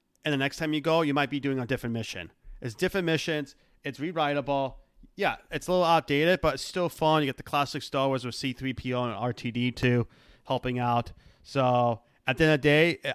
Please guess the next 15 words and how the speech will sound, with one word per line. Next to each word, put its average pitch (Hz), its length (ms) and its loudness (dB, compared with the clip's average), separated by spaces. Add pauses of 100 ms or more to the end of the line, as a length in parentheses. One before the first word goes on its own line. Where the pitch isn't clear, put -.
I 127 160 0
say 147 180 -2
it's 131 100 -2
a 131 40 -4
must 127 280 -4
do. 147 340 2 (200)
I'm 131 100 0
hoping 127 260 -2
we 135 80 -4
could 123 120 -8
get 135 80 -2
a 127 60 -2
chance - 460 -4 (200)
to 196 180 2
it. 214 160 2